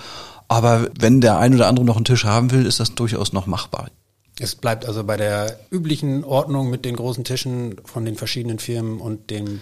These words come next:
Speaker 2: prominenten Tisch, hätte ich jetzt fast gesagt. Also dabei bleibt's auch.
Speaker 1: Naja, prominente Tische haben wir abgeschafft. Es ist jeder, der kommt, prominent. Das ist ja ein Teil der maritimen Community, wenn man mal ganz ehrlich ist.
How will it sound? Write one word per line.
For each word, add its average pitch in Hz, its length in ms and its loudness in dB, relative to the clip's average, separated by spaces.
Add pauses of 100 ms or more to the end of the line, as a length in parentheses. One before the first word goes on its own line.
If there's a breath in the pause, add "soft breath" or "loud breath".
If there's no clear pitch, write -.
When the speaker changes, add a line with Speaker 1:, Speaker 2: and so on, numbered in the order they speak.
Speaker 2:
prominenten 156 460 -2
Tisch, 147 180 -2
hätte 147 120 -2
ich 127 60 -4
jetzt 127 140 -8
fast - 220 -4
gesagt. 120 340 -6
Also 110 160 -8
dabei 101 220 -4
bleibt's 95 320 -10
auch. - 80 -16 (320 loud breath)
Speaker 1:
Naja, 98 340 6
prominente 117 600 4
Tische 120 240 4
haben 113 100 2
wir 110 140 6
abgeschafft. 110 500 0
Es 113 120 2
ist 101 140 -2
jeder, 110 220 4
der 101 140 2
kommt, 107 280 0
prominent. 110 520 2
Das 101 80 0
ist - 140 0
ja 101 100 2
ein 95 100 -2
Teil 101 220 2
der 87 160 -2
maritimen 92 480 -2
Community, 104 600 0
wenn 107 120 0
man 107 100 0
mal 98 140 0
ganz 98 220 -2
ehrlich 95 340 -6
ist. 98 180 -4